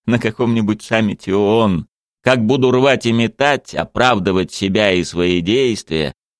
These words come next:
Но потом я понял, что все это бессмысленно.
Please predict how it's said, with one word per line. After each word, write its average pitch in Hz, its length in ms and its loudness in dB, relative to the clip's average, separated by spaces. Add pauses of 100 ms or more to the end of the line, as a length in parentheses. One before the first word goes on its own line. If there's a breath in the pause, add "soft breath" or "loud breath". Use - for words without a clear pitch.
Но - 80 -4
потом 107 360 -4
я 101 120 0
понял, 85 420 -4
что - 260 -12
все - 240 -4
это 76 180 -8
бессмысленно. 73 880 -8